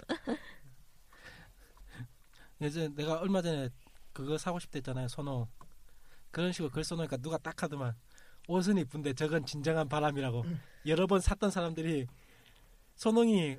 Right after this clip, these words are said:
Speaker 2: 옷은 가격은 차마 못 내리겠고 가격이 비싸니까 팔리진 않고 옷은 이쁜데 한번 떼어보고는 싶고." 삼 중 세트?
Speaker 1: 음.
Speaker 3: 그럼 만들어.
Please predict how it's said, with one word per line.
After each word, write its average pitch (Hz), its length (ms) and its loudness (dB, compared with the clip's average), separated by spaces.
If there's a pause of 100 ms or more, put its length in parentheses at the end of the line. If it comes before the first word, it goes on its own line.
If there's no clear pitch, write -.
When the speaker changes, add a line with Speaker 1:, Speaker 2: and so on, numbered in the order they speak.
(140)
Speaker 2:
옷은 220 280 4
가격은 240 460 4
차마 254 240 6
못 165 180 6
내리겠고 175 760 4 (720)
가격이 233 340 4
비싸니까 214 440 2
팔리진 277 480 2
않고 160 560 0 (360)
옷은 285 280 4
이쁜데 214 300 2
한번 208 260 4
떼어보고는 226 560 6
싶고." 170 500 -4 (720)
삼 185 220 0
중 196 120 2
세트? 208 320 2 (560)
Speaker 1:
음. 214 480 -12
Speaker 3:
그럼 311 180 2
만들어. 240 540 4